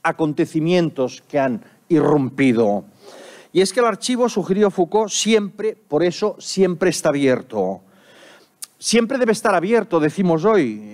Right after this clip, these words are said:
en cumplimiento del imperativo universal de transparencia y de acceso. Es una obviedad. Pero siempre está abierto, además, porque siempre debe ser completado, generando documentación allí donde los crímenes de la historia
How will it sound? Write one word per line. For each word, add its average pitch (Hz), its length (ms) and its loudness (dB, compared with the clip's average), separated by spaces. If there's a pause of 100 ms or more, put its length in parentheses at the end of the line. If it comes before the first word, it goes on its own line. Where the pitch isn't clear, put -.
(180)
en 110 100 -14
cumplimiento 156 640 2
del 175 160 0
imperativo 156 480 0
universal 160 480 2
de 165 100 -6
transparencia 147 720 -6
y 160 60 2
de 139 40 2
acceso. 123 540 -4
Es - 140 -20
una 123 100 -2
obviedad. 98 400 0 (680)
Pero 170 180 2
siempre 262 300 0
está 233 160 0
abierto, 233 500 0
además, 170 880 -2 (340)
porque 185 300 0
siempre 226 480 0
debe 190 180 2
ser 175 220 -2
completado, 107 880 0 (560)
generando 220 480 0
documentación 196 640 0
allí 196 440 -2
donde 196 480 2
los 156 220 0
crímenes 196 400 2
de 160 80 0
la 151 80 4
historia 170 680 0